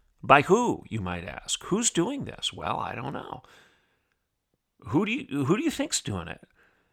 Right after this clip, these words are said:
A bunch of twenty-four-year-olds that were snowflakes just yesterday at Berkeley and Brown crying about their safe spaces being violated 'cause they didn't like unpopular ideas are now making the decisions as to what the nation reads?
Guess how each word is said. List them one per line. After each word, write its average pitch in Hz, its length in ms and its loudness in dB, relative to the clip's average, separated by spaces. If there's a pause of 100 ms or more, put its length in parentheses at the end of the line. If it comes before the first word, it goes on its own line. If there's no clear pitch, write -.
(120)
A - 40 -20
bunch 120 200 -2
of - 80 -6
twenty-four-year-olds 151 960 -2
that 104 240 -2
were 98 180 -2
snowflakes 143 760 2
just - 220 0
yesterday 147 520 0
at - 100 -6
Berkeley 123 360 0
and 120 120 -4
Brown 131 380 -4
crying 107 420 -2
about 113 240 2
their 98 140 -4
safe - 520 4
spaces - 600 -2
being 101 280 -6
violated 110 580 -2
'cause - 160 -8
they 98 100 -8
didn't 107 260 -6
like 101 340 -2 (1160)
unpopular 107 680 2
ideas 110 480 2
are 110 80 0
now 113 200 2
making 131 400 -2
the 98 80 0
decisions - 640 -2
as - 140 -4
to 101 100 -10
what 104 320 -4 (400)
the 98 100 -4
nation 92 560 -4
reads? 101 600 -6